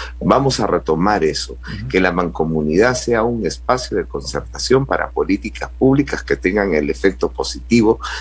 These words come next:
Speaker 1: de lo que se quiere conseguir.
Speaker 2: Por si
Speaker 1: Con la
Speaker 2: acaso, permítame,
Speaker 1: mancomunidad.
Speaker 2: para, para, para los videntes,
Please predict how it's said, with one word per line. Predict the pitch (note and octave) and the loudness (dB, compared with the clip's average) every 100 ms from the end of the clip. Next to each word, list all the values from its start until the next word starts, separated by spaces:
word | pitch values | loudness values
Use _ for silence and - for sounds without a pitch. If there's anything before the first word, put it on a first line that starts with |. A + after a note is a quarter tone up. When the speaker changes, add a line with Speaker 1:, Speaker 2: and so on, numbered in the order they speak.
| - | -2
Speaker 1:
de | F2 | 2
lo | D#2 D2+ | 2 0
que | D#2+ | -4
se | C2 | -4
quiere | B1+ F#2 D#2+ D2+ | 0 2 4 0
conseguir. | C#2 - - D#2+ C#2 - - - | -6 -10 -6 -4 -4 -8 -4 0
Speaker 2:
Por | |
si | D#3 | 4
Speaker 1:
Con | E3+ | 4
la | A#3 | 6
Speaker 2:
acaso, | A3+ | 4
permítame, | F#3+ G3 G#3+ G#3+ G#3+ | 4 2 4 2 2
Speaker 1:
mancomunidad. | A2 D#3 D3+ | 2 2 4
Speaker 2:
para, | D#3 | 2
para, | C#3+ C#3+ C#3 | 4 4 4
para | C#3 | 2
los | C3+ C#3 | 2 6
videntes, | E3+ F3+ F#3+ F3+ | 4 4 2 2